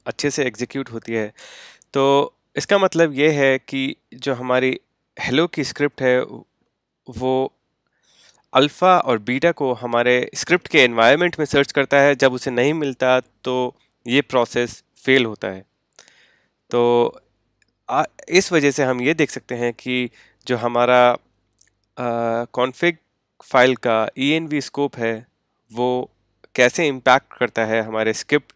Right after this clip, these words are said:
स्क्रिप्ट के, आ, स्कोप को, आ, स्क्रिप्ट के रन टाइम पर। तो अब इसके साथ हम अगले सेक्शन की तरफ बढ़ते हैं और देखते हैं कि हम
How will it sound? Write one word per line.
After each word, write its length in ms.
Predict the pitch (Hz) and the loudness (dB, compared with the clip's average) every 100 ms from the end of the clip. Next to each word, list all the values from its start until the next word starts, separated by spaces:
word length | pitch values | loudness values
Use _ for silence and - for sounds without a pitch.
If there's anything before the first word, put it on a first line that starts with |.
| - | -12
स्क्रिप्ट 400 | - 139 151 - | -6 -2 -2 -4
के, 200 | - 117 - _ _ _ _ _ | -4 -4 -6 _ _ _ _ _
आ, 280 | - 110 110 | -6 -2 -4
स्कोप 320 | 110 - 117 | -6 -10 -10
को, 180 | _ 90 _ _ _ _ - | _ -18 _ _ _ _ -2
आ, 120 | 113 | -2
स्क्रिप्ट 440 | 117 - 156 - - | -2 0 -2 -2 -4
के 480 | 143 131 131 127 123 117 | 0 2 4 2 0 -2
रन 160 | 113 117 | 0 0
टाइम 240 | 120 107 | -2 -6
पर। 240 | 101 101 - _ _ _ - - _ _ | -8 -16 -18 _ _ _ -20 -20 _ _
तो 180 | 117 117 - - | -4 -4 -4 -2
अब 200 | 123 - | -2 -2
इसके 220 | 139 - 170 | -10 -6 0
साथ 360 | 143 131 - | 4 2 2
हम 140 | 123 107 | -2 -2
अगले 180 | 113 151 | -2 -4
सेक्शन 360 | 139 - 127 | -4 -6 -12
की 60 | 120 | -8
तरफ 220 | 120 113 | -8 -8
बढ़ते 340 | 104 110 - 131 | -8 -10 -6 -6
हैं 220 | 117 110 _ _ _ _ _ _ _ | -4 -8 _ _ _ _ _ _ _
और 520 | 123 107 107 107 104 _ _ _ _ _ | -4 -2 0 0 -4 _ _ _ _ _
देखते 340 | 101 123 - 143 | -4 -4 -2 -2
हैं 140 | 123 | -2
कि 180 | 123 127 | -4 -6
हम 280 | 120 120 | -2 -4